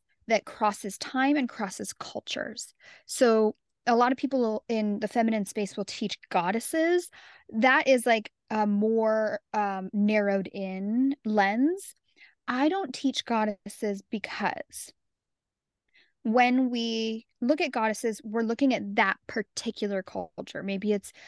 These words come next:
um, a Chinese goddess or a Greek goddess or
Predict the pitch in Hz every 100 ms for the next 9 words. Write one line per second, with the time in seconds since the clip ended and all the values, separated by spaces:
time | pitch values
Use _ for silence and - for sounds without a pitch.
0 | - _ 220 208 196 - 202 - 226 214
1 | 208 - 196 196 190 208 202 190 220 -
2 | 208 196 190 190 - 214 202 196